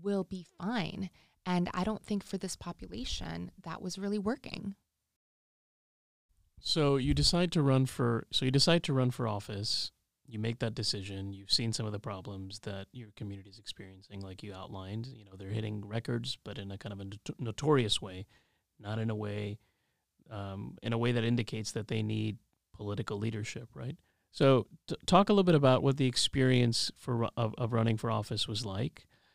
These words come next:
Speaker 2: particularly, um,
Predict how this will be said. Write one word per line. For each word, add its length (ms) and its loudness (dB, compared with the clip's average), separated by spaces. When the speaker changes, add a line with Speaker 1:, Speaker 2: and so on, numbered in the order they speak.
Speaker 2:
particularly, 1160 4
um, 420 -2